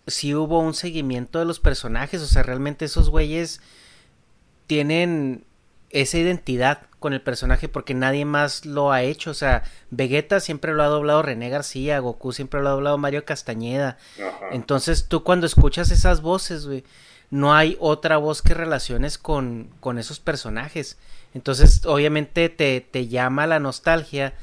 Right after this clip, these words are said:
Speaker 1: los identificas de una, y, y es como, pues, de los que marcaron tu niñez. Entonces, por eso más bien los han mamado tanto, que, eh,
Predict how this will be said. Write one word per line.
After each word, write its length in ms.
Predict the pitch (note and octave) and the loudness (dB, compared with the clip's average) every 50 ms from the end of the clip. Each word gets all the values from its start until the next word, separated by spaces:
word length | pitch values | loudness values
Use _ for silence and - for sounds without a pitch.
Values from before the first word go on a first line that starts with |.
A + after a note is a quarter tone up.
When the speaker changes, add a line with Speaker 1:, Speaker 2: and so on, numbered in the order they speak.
| - - - _ - - - | -20 -20 -20 _ -20 -20 -12
Speaker 1:
los 320 | - C#3+ C3 C3 B2 - - | -6 -4 -2 -2 2 6 6
identificas 760 | - B2 B2 - - B2 - - B2+ A#2+ - - D3+ D#3 C#3+ | 6 6 4 2 0 -4 -6 -6 -8 -6 -2 -2 -2 -2 -2
de 100 | C#3 B2 | -2 -4
una, 380 | C3 D3+ F3 E3+ D#3 D3 C#3+ - _ _ - - - _ _ _ _ _ - | -2 -2 -2 -2 -4 -4 -6 -10 _ _ -20 -20 -20 _ _ _ _ _ -6
y, 720 | D3 C3 C3 B2+ B2+ B2+ B2+ B2+ B2 B2 B2 B2+ C3+ - - | -2 -2 0 0 0 0 0 -2 -2 -2 -4 -4 -6 -8 -8
y 220 | - C#3 C3 B2 A#2+ | -6 -4 -2 -2 -2
es 180 | A#2 A2+ - | -2 -4 -6
como, 440 | - - D3+ D3+ D3+ D3 C#3+ C3+ - | -4 -2 0 0 2 2 0 0 -2
pues, 440 | - C3+ A#2+ - - - - - - - | -2 -4 -2 0 0 0 0 -2 -6 -6
de 240 | - C3+ B2+ B2 A#2+ | -4 -4 -4 -4 -4
los 280 | A#2+ A#2+ A#2+ A#2 - | -6 -6 -6 -8 -6
que 120 | - - C#3 | 0 2 2
marcaron 500 | C3 A#2 A2+ - - B2 A#2 B2 C#3+ D3 | 2 2 0 -6 -6 -6 -4 -4 -6 -6
tu 140 | - D3 C3 | -6 -6 -6
niñez. 600 | A#2+ A2+ A2 A2 A2+ A#2+ C3+ D#3 D3 - - - | -6 -6 -8 -8 -6 -6 -6 -6 -8 -12 -16 -14
Entonces, 340 | - - B2 - D3 D3+ - | -14 -10 -6 -4 -4 -4 -4
por 180 | - - D#3 C3+ | -2 0 0 0
eso 260 | C3+ C3 - - E3 | 0 -2 -4 -6 -6
más 220 | D#3+ E3 D#3+ D#3 | -4 -4 -4 -4
bien 220 | D3+ D#3+ D#3+ D#3+ D#3 | -6 -6 -6 -6 -4
los 220 | D#3+ D#3+ - - | -6 -6 -4 -2
han 340 | D#3+ D#3 D3+ D#3 D#3 D#3 - - - - _ _ _ - | -2 0 0 -2 -4 -8 -10 -14 -20 -20 _ _ _ -8
mamado 560 | C#3+ C#3 C#3+ D3 D3+ D3+ D3+ D3 D3+ D#3 D#3 | -2 0 2 2 2 2 2 2 2 2 0
tanto, 400 | - E3 D#3+ E3 E3 E3+ D#3 - | 2 0 0 0 0 -4 -6 -4
que, 180 | - C#3 C#3 - | -6 -8 -6 -4
eh, 360 | - C#3+ C#3 C3 C3 B2 C#3 | -4 -2 -2 -2 -2 -4 -6